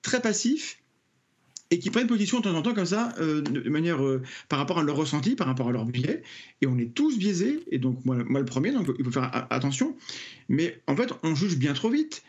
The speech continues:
les gens sont très prompts à prendre position pour ou contre ceci, et après, sans se rendre compte, ils, ils s'engagent eux-mêmes et ils s'empêchent de penser contre eux-mêmes pour peut-être aller voir ce que l'autre p-, pourrait dire.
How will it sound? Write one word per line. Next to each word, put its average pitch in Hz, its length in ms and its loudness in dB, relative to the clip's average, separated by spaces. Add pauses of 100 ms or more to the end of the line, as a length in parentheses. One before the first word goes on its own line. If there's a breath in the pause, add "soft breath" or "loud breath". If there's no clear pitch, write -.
les 143 140 2
gens 180 240 0 (160 loud breath)
sont 147 320 -2
très 127 280 0
prompts - 320 -2
à 131 100 -2
prendre 151 360 -2
position 135 560 0 (200 loud breath)
pour 165 140 2
ou 147 60 2
contre 131 240 0
ceci, 135 380 2 (360 loud breath)
et 123 60 2
après, 233 420 0 (260)
sans 190 220 0
se 170 120 0
rendre 147 200 0
compte, 262 340 -2 (300)
ils, 165 260 -6
ils 170 120 0
s'engagent 180 540 0
eux-mêmes 196 280 2
et 185 80 2
ils 147 140 -2
s'empêchent 226 840 -2 (160 loud breath)
de 147 200 0
penser 185 400 0
contre 180 240 0
eux-mêmes 220 240 2
pour 139 280 -4
peut-être 254 340 0
aller 185 100 2
voir 208 160 0
ce - 60 -8
que 180 100 -2
l'autre 196 260 -2
p-, - 160 -10
pourrait 165 200 0
dire. 143 260 -2